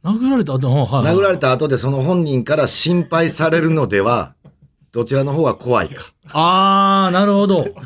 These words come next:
Speaker 1: その、は、なんかこう、そう、何を言ってんだろうと思って。
Speaker 2: いや、急に、確かにオープニングの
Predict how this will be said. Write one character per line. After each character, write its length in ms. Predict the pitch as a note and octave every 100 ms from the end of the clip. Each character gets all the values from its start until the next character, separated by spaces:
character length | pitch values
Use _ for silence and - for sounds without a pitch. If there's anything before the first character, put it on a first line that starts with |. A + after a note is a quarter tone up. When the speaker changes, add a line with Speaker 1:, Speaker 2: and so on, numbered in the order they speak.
| - - C3 - - -
Speaker 1:
そ 100 | -
の、 180 | F#3 D#3+
は、 360 | C#3+ D#3 G3+ B3+
な 80 | F#3+
ん 60 | D3
か 40 |
こ 240 | - C#4+ D4
う、 60 |
そ 120 | C3+ F#3
う、 20 |
何 240 | E3 C#4
を 80 | D#4+
言 140 | D#4
っ 20 | B3+
て 140 | D#4
ん 40 |
だ 100 | C4
ろ 40 | C#3
う 40 |
と 80 | A2+
思 180 | G#2 A#3
っ 20 |
て。 140 | -
Speaker 2:
い 20 | G#3
や、 60 |
急 320 | - - -
に、 20 | -
確 200 | A#3+ -
か 100 | C3
に 80 |
オ 200 | A#2 A3
ー 20 | A#3+
プ 140 | B3
ニ 100 | B3
ン 120 | A#3+ A#3
グ 140 |
の 80 | A3+